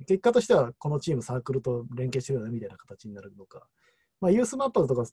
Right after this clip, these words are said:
そうだと思うんだけど、だけど、普段の活動で、まあ、ドローもそうだけど、普段の活動でやり残してることをハッカソンで一気にやっちゃうみたいな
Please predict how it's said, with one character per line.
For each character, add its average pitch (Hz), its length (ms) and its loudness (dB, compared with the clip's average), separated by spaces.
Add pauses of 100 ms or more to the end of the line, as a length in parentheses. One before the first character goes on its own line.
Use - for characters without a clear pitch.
そ - 160 -6
う 127 40 -2
だ 107 80 -8
と - 80 -16
思 101 80 -12
う - 20 -18
ん - 20 -18
だ 101 60 -20
け - 100 -18
ど、 104 120 -18
だ 110 120 -12
け - 60 -16
ど、 113 80 -12
普 208 80 2
段 226 120 4
の 135 80 0
活 135 240 -6
動 170 400 8
で、 156 160 2
ま 160 120 2
あ、 - 20 6
ド 190 80 10
ロ 208 80 10
ー - 20 6
も 139 80 4
そ 110 100 -8
う 98 40 -12
だ 95 80 -14
け 95 100 -16
ど、 92 180 -14 (240)
普 202 80 -4
段 240 100 6
の 175 80 4
活 156 280 -4
動 180 180 8
で 180 320 8
や 170 80 10
り 190 100 10
残 196 180 8
し - 60 0
て 170 60 4
る 151 60 4
こ 127 100 2
と 120 160 0
を 107 60 -8
ハ 135 100 -4
ッ - 20 -14
カ 156 100 0
ソ 160 100 0
ン - 20 2
で 151 80 4
一 147 40 -4
気 143 100 -6
に 117 40 -2
や 107 60 -6
っ - 40 -14
ち - 120 -10
ゃ - 20 -4
う 107 40 -10
み 95 60 -12
た 101 100 -12
い 95 80 -14
な - 80 -20